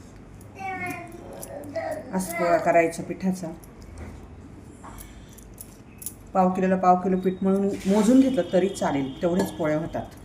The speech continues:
आता हे आम्ही काही मोजून नाही घेत. हम्म. हे बघा, झालं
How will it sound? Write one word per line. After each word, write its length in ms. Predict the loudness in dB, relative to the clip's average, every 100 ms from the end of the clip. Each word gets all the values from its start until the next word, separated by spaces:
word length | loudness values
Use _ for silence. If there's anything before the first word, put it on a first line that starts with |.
| -20 -20 -12 -10 -10 -12 -16 -14
आता 160 | -8
हे 100 | -4
आम्ही 240 | 2 4 6
काही 120 | 4
मोजून 300 | 4 2 2
नाही 120 | 2
घेत. 320 | 2 -4 -12 -18 -18 -6 -2
हम्म. 160 | -2 -4 -12 -16 -16 -10 -8 -6 -4 -6 -4
हे 80 | -2
बघा, 220 | -2 -2
झालं 240 | -2 -4